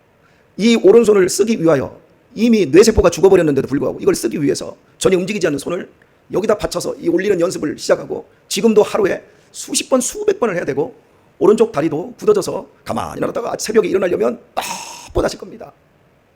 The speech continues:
두 다리 멀쩡한 게 두 손 다 쓸 수 있다는 게 얼마나 큰 행복이었다는 걸 우리 강 집사님만 알아요.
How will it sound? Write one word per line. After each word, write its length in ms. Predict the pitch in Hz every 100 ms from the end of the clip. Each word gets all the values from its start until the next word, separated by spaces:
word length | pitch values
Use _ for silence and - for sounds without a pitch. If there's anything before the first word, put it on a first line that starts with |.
| _ _ _ _ _ _ _ _ _ _ _ _ _ _
두 140 | - 247
다리 180 | 262 233
멀쩡한 320 | 175 214 190
게 260 | 175 - - _ _ -
두 200 | 185 254
손 160 | 240
다 100 | 233
쓸 160 | - 240
수 80 | -
있다는 300 | - 170 151
게 60 |
얼마나 600 | 123 123 196 330 330 254
큰 140 | - 180
행복이었다는 880 | 226 240 196 180 175 147 147 135
걸 220 | 131 - - - _ _ _ _ _ _ _ _ _ _ _
우리 140 | 208
강 180 | 233 175
집사님만 420 | 233 - 190 180
알아요. 320 | 175 131 127